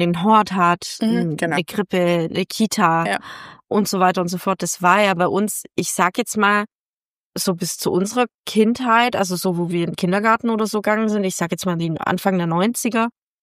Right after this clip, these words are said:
Speaker 1: war das einfach noch normal, dass das Kind, bis es drei ist,
Speaker 2: Minimum.
Speaker 1: Minimum
Speaker 2: Mhm.
Speaker 1: zu Hause ist
Speaker 2: Ja.
Speaker 1: und dann erst in den Kindergarten geht.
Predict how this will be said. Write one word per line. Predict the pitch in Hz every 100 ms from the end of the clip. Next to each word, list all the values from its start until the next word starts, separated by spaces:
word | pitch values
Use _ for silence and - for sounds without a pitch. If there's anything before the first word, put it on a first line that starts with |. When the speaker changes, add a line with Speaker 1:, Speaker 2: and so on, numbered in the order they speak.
| _ _ _ _
Speaker 1:
war | 196 180 180
das | 214 262
einfach | - 190 185 208
noch | 196 180
normal, | 185 170 165 165 196
dass | 190 180
das | - 165
Kind, | - 233 240 -
bis | 214 185
es | 165 -
drei | - 147 156 147 175
ist, | - 262 311
Speaker 2:
Minimum. | 180 208 226 170 156 151 160
Speaker 1:
Minimum | 202 220 233 233 208 220 285
Speaker 2:
Mhm. |
Speaker 1:
zu | 170 180
Hause | 175 170 185 185 202
ist | - 285 - - -
Speaker 2:
Ja. | 185 180 -
Speaker 1:
und | - 196
dann | 220 240 381
erst | - 226 233 -
in | -
den | 196 180
Kindergarten | - 180 175 170 165 175 -
geht. | 170 185